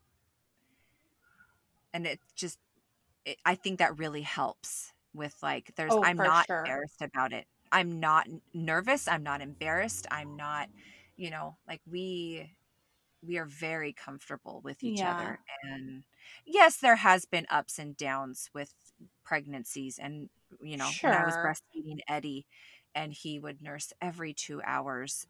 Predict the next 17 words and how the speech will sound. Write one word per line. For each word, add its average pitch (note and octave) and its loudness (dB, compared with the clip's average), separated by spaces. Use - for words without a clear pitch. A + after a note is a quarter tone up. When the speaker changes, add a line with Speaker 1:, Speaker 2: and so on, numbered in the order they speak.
Speaker 1:
and C#3 -6
I E3+ 6
was D3 -10
drained C#3 -8
Speaker 2:
Yeah. C#3+ -4
Speaker 1:
and C#3 -18
for F#3 -4
lack D#3+ 0
of D3 -8
better C#3+ -2
words, C#3 -8
just - -8
dry. E3 2
<laughs> - 6
Speaker 2:
Yeah. A#3+ 12
<laughs> - 8
Speaker 1:
And E4+ 12